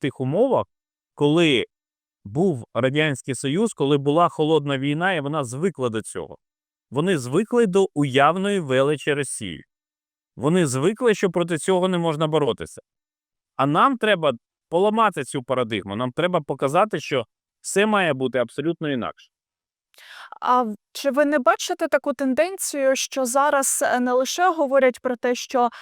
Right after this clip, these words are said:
Speaker 2: е, ось в Євросоюзі нам не треба воююча країна, а тепер, коли Росія фактично напала на Польщу,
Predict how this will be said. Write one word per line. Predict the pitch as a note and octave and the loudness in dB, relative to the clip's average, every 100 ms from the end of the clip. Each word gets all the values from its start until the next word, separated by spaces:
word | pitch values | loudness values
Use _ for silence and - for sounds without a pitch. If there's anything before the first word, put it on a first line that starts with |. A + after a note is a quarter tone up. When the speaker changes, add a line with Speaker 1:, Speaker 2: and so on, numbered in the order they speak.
| - - | -20 -6
Speaker 2:
е, | A3 G#3+ A3 | -2 2 2
ось | G#3+ - B3+ - - | 2 0 -2 -2 -4
в | A3 | -2
Євросоюзі | A3+ C4+ C#4 C4 - C4+ F4+ D#4 C#4+ | 0 0 0 -2 -2 0 0 2 2
нам | C4 B3+ | 4 4
не | B3+ | 2
треба | - C#4 A#3+ B3 | 0 0 2 2
воююча | A#3+ A#3 A#3+ A#3+ - | 2 2 0 -2 -4
країна, | A#3 B3+ A#3+ G#3 G3+ F#3+ | -6 -2 -2 -2 -4 -4
а | - | -4
тепер, | G#3 A#3+ D#4 D#4 | -4 0 0 2
коли | C4+ C4+ C#4 | 0 2 2
Росія | C4+ - D4 C4+ | 0 -2 -2 0
фактично | B3 B3+ - B3+ - B3+ | 0 -4 -4 -6 -2 0
напала | A#3+ B3 B3+ B3+ B3 | 0 0 0 0 2
на | A#3+ | 0
Польщу, | - E4+ A#4+ - - A#3+ | 0 -2 0 -4 0 0